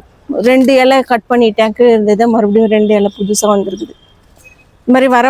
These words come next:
வர இலையெல்லாம் கட் பண்ணி விட்டோம்னா தான் புதுசா பெருசா வந்துன்னே இருக்கும். இங்க ஒரு செம்பருத்தி அரும்பு இருந்துச்சுப்பா நேத்து பூக்கிறதுக்கு ரெடியா. யாரோ கிள்ளிட்டுக்கிறாங்கப்பா. யாரு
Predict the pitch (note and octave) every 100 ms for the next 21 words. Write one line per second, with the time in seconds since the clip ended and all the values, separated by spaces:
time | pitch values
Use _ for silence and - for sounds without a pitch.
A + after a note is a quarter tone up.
0 | C#4 C#4+ D4 C4 C4+ C#4 C4+ C4+ - C#4
1 | C4+ B3 B3+ B3+ B3 C#4 - B3 A#3+ C#4+
2 | C4 A#3+ - B3+ B3+ A#3+ B3 B3 A3+ B3
3 | C#4+ - _ _ - - D#4 D#4 D4+ D#4+
4 | D#4 E4 F#4 D#4+ D#4 D4+ D4+ B3+ A3+ A#3+
5 | A#3+ A3+ A3 B3+ D4+ E4 - - _ -
6 | D4+ C#4 A#3 B3+ A#3+ A#3+ A#3+ B3+ A#3 B3
7 | D4 - _ - - - - - C4 C#4
8 | C4+ D4 D#4 C#4+ B3+ A#3+ A3+ A3+ A3+ A3+
9 | _ - _ _ _ _ _ _ _ C4+
10 | C#4 C4+ D4+ E4